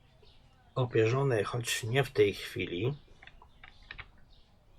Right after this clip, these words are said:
Później tylko będzie obróbka termiczna i podanie na stół. I zamienienie na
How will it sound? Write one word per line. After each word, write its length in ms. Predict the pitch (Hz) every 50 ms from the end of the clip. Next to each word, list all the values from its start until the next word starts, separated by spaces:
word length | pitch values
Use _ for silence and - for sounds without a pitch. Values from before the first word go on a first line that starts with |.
| - - - - - - - - - - - - - -
Później 260 | 110 110 113 113 107
tylko 200 | 95 - 107 104
będzie 240 | 101 101 101 98 98
obróbka 580 | 98 98 101 101 101 98 - - - 101 95
termiczna 680 | - - 95 92 95 101 113 113 - - - 107 101 101
i 80 | 101
podanie 420 | - - 104 98 104 101 98 95 95
na 140 | 95 95
stół. 440 | - - - - 85 - - 127 127 - - - - - - - - - - - - - - - - - - - - - - - - - - - - - - - - - - - - _ - - - - - - - -
I 140 | 107 107 104
zamienienie 760 | 101 110 110 107 107 104 107 107 98 95 92 90 90 87 82 82 80 78 78 - - - - - - - -
na 480 | 98 98 95 92 90 82 78 76 -